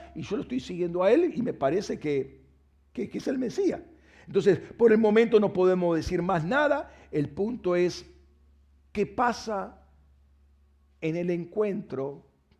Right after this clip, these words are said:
de Natanael con Jesús? Eso es muy interesante.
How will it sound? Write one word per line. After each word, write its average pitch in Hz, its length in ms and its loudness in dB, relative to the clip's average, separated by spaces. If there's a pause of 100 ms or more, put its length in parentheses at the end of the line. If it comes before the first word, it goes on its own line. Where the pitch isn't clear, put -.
(160)
de 151 120 -4
Natanael 151 500 -6
con 147 140 -12
Jesús? - 520 -14 (2000)
Eso 233 180 -8
es 262 60 -8
muy 160 120 -4
interesante. 101 640 -10